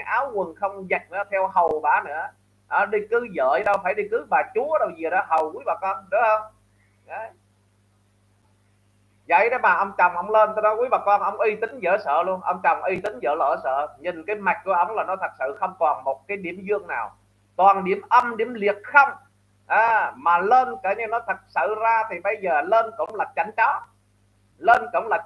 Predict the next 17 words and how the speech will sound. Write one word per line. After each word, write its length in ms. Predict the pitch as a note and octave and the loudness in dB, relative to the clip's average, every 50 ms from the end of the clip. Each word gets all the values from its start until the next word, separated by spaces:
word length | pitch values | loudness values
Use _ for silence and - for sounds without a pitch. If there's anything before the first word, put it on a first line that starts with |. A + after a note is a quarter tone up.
| - - | 0 2
chốt 200 | C#4 D#4+ D#4 - G#3 | 2 2 2 -2 -4
một 160 | F3+ E3+ - - | -6 -6 0 2
câu 280 | G#3 G#3+ G#3+ A3 G#3+ G#3+ | 4 4 4 4 2 -2
cái 140 | A#3 A#3 | -6 -8
xanh 280 | A3+ - A#3 A3+ G#3+ G#3 F#3 | -6 -6 -6 -6 -6 -6 -4
dờn 240 | F#3+ F#3 F3+ E3 D#3+ | 0 0 0 0 0
là 100 | D#3 D3 | -2 -2
bây 180 | - F#3+ G3+ F#3+ E3+ | 0 -2 -2 -2 0
giờ 80 | E3 D3+ - | 0 0 0
hai 260 | - - A3+ A3 G#3 F#3+ F#3+ | -2 -4 -4 -4 -4 -2 -4
trăm 180 | G3+ G3+ G3 F#3+ F#3 | -4 -4 -4 -6 -8
triệu 180 | D#3 C#3 D3 D#3 | -8 -8 -8 -8
cho 80 | G3+ G3+ | -10 -8
một 220 | F#3+ D3+ - - | -6 -6 -6 -2
trăm 220 | - G3 G3+ F#3 - - | -2 -4 -4 -4 -2 4
tám 280 | G#3 A3+ - - - | 6 6 6 4 0
mươi 120 | - G#3 | -4 -6